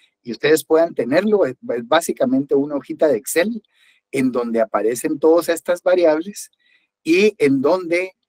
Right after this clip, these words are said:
ustedes van a poder decir en dónde se encuentran hoy y en dónde quieren estar. ¿Cuáles son las variables que vamos a ir viendo acá? Primero tenemos en, digamos, eh, en, en, en el ciclo completo, digamos, esto lo han,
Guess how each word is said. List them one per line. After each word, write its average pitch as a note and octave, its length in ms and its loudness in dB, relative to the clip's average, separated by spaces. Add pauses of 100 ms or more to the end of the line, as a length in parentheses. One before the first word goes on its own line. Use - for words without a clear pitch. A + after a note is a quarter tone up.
(160)
ustedes C#3 420 -4
van D3+ 160 0
a E3 80 0
poder A#2 300 -4
decir C3+ 380 -4 (140)
en A2+ 200 -6
dónde G#3 280 2
se - 120 -10
encuentran F3+ 480 -6
hoy C4 240 0 (440)
y G#3 340 0 (520)
en C3 220 -6
dónde D3+ 320 0
quieren B2 360 -6
estar. - 260 -16 (840)
¿Cuáles A3 360 4
son G#3+ 200 -2
las G#3+ 160 -2
variables C#3+ 540 -4
que A2+ 140 -12
vamos B2+ 320 -4
a B2+ 40 -6
ir A#2 120 -10
viendo C#3 280 -4
acá? - 180 -10 (1200)
Primero G3+ 500 2
tenemos E3 720 -6
en, A2 500 -10
digamos, B2 560 -4
eh, G#2+ 560 -4
en, A2+ 320 -10
en, A2 320 -14
en A2+ 280 -14
el G#2 200 -8
ciclo F#3 400 0
completo, E3 600 2
digamos, C3+ 280 2
esto D3 240 -2
lo C3+ 140 4
han, D3 260 -2